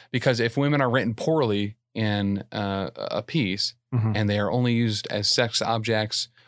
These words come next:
Speaker 1: or to inflate the man's ego or a-, any number of other things.
Speaker 2: Oh, this is
Speaker 1: Then
Speaker 2: pertaining to literature?
Speaker 1: Yeah.
Speaker 2: Oh, I thought you meant in,
Speaker 1: Literature,
Speaker 2: in
Speaker 1: lit-
Speaker 2: general real life.
Speaker 1: Oh, no, in literature
Speaker 2: Oh.
Speaker 1: and media.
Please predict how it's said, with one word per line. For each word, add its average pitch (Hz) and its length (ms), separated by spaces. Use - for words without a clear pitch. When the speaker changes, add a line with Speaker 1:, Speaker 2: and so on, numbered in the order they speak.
Speaker 1:
or 113 380
to 104 760
inflate 110 480
the 107 60
man's 98 300
ego 110 680
or 101 260
a-, 76 60
any 113 440
number 104 240
of 92 80
other 92 160
things. 101 280
Speaker 2:
Oh, 185 100
this 185 80
is 190 60
Speaker 1:
Then 185 100
Speaker 2:
pertaining 160 360
to 117 120
literature? 180 580
Speaker 1:
Yeah. 104 400
Speaker 2:
Oh, 202 160
I 196 100
thought 226 160
you 180 120
meant 160 180
in, 151 60
Speaker 1:
Literature, 147 440
Speaker 2:
in 147 120
Speaker 1:
lit- 131 120
Speaker 2:
general 151 500
real 131 280
life. 120 300
Speaker 1:
Oh, 127 320
no, 107 300
in 123 220
literature 123 340
Speaker 2:
Oh. 135 200
Speaker 1:
and 104 60
media. 92 460